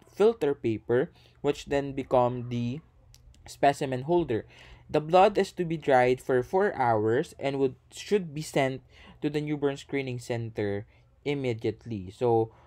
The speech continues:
The thing that is, you have to collect the blood properly. And one thing that I want to mention is that when you collect blood in, on, on newborn, you always use the plantar surface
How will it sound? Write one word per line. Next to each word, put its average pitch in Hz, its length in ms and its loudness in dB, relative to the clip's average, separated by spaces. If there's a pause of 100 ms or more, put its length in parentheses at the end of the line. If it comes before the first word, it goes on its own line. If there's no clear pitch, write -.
(200)
The 127 100 -6
thing 190 340 0
that 151 200 2
is, 143 380 4
you 131 160 -4
have 127 240 -4
to 175 100 -2
collect 165 400 -2
the 170 80 0
blood 139 500 0
properly. 123 880 -2
And 127 420 -2
one 170 180 4
thing 202 140 -6
that 170 140 4
I 156 100 2
want 147 280 -2
to 151 80 -4
mention 120 600 -6 (260)
is 143 100 -10
that 156 180 0
when 160 220 2
you 185 100 0
collect 165 460 2
blood 123 420 -2 (380)
in, 143 360 -4 (240)
on, 151 680 -4
on 135 160 -2
newborn, 131 580 0
you 135 100 -2
always 160 560 0
use 127 460 -8
the 113 120 -4
plantar 160 640 0
surface 127 800 -2